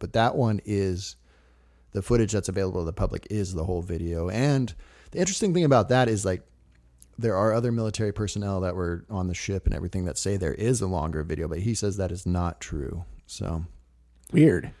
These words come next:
Speaker 1: yeah, so there's already some crosstalk going on, and you know,
Speaker 2: Ooh.
Speaker 1: yeah, yeah, which is confusing, <laughs> you know.
Speaker 2: Yeah.
Speaker 1: Uh, muddy waters there. But, um,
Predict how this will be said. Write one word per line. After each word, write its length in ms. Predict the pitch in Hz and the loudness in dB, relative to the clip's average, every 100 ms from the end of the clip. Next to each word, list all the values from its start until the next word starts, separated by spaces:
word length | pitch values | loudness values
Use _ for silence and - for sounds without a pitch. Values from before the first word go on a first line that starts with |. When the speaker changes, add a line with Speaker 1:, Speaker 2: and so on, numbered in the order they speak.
| - | -2
Speaker 1:
yeah, 220 | 110 95 | 2 2
so 120 | 98 | 2
there's 160 | 107 107 | 2 4
already 400 | 113 104 101 95 | 6 6 6 2
some 180 | - 98 | -2 -4
crosstalk 640 | - 101 95 - 92 90 | 0 0 0 -2 -2 -2
going 240 | 95 95 | -2 -2
on, 240 | 92 92 85 | -2 -2 -4
and 160 | 87 98 - - - - | -6 -6 -6 -6 -8 -2
you 260 | 90 98 | 0 2
know, 160 | 98 104 | 2 2
Speaker 2:
Ooh. 240 | 110 87 82 | 2 0 0
Speaker 1:
yeah, 360 | 113 95 90 95 | 0 0 0 -2
yeah, 260 | 92 85 - - - - - - - - - | -2 -4 -8 -18 -20 -20 -18 -18 -18 -20 -6
which 240 | - - - - _ _ - | -6 -6 -14 -20 _ _ -10
is 100 | 101 | -6
confusing, 600 | 104 - 107 92 101 87 - | -4 0 0 0 -4 -4 -4
<laughs> 80 | 120 | -6
you 180 | 123 117 | -4 -6
know. 160 | 95 - - _ | -8 -12 -20 _
Speaker 2:
Yeah. 220 | 85 80 80 - _ _ - - | -8 -8 -10 -14 _ _ -18 -4
Speaker 1:
Uh, 160 | 95 87 | 0 4
muddy 240 | 95 101 | 4 4
waters 480 | 98 87 87 78 71 | 4 4 4 2 -2
there. 300 | 80 80 76 - | -2 0 -2 -2
But, 200 | 98 110 | 2 2
um, 300 | 104 92 | 2 0